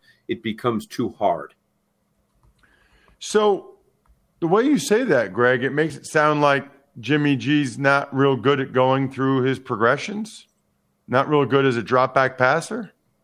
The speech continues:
Speaker 1: Well, I think ultimately what he is, is he's a quarterback that the longer he stays in the pocket, the less effective that he is.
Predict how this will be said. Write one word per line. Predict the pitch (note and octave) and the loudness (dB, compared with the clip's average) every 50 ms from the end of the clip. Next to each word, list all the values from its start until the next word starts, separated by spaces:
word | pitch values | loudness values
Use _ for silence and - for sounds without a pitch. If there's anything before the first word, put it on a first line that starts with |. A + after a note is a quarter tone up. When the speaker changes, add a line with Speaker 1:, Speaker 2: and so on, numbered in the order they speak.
| _ _ - | _ _ 0
Speaker 1:
Well, | D#3+ F3+ F3+ F3+ E3 D#3 D3+ | 2 2 2 2 2 0 0
I | D3+ D3+ | 0 0
think | C#3+ - - E3+ D3+ C#3 | 0 0 -2 -2 -2 -2
ultimately | D3 D3+ C#3+ C#3+ C#3+ C3 B2+ B2 A#2+ | -2 -2 -2 -4 -6 -4 -4 -2 -2
what | A2+ A#2+ A#2 A2 | 0 0 -2 -2
he | A2+ A#2 B2 | -2 -2 0
is, | C#3 C3+ A#2 G#2+ G2+ F2+ - | 0 0 0 -2 -4 -6 -10
is | A2+ A2 G2+ - | -14 -14 -12 -12
he's | - A#2 G#2+ A2 | -10 -12 -10 -12
a | G#2 | -14
quarterback | - - - B2+ B2 A#2+ A2+ F#2+ A2 G#2+ G#2+ G#2 - | -10 -6 -6 -4 -2 -2 -4 -2 -4 -4 -4 -6 -8
that | A2 G2+ - | -10 -10 -10
the | - G2 | -10 -10
longer | F#2+ F#2+ G2+ G#2 A2+ A#2+ B2+ C3+ C#3 C3 B2 A#2 | -8 -6 -4 -4 -2 -2 -4 -4 -4 -6 -6 -6
he | G2+ G#2 G#2+ F#2+ | -6 -8 -10 -10
stays | - - - - - A2+ A2+ A#2 A#2+ A2 E2+ D2+ | -10 -14 -16 -12 -10 -8 -8 -6 -8 -10 -10 -12
in | F#2+ G2+ | -12 -12
the | F#2+ F#2 | -12 -12
pocket, | - - - - A#2 A#2 A2 - - D2 A#1+ - _ _ _ _ _ _ _ _ _ _ _ _ _ _ _ _ _ _ - | -14 -20 -10 -4 -2 -2 -2 -2 -6 -12 -16 -16 _ _ _ _ _ _ _ _ _ _ _ _ _ _ _ _ _ _ -4
the | A2+ G#2+ | -2 0
less | G#2 A#2+ A#2+ A#2 - - | 0 0 0 -2 -4 -6
effective | A2 - - B2 A2 A2 - - G#2 - | -8 -6 -6 -6 -6 -4 -6 -8 -8 -6
that | G#2 G2 F#2 | -6 -6 -6
he | G2 G2 F#2+ F#2 | -6 -4 -4 -6
is. | E2 D2+ - | -6 -8 -12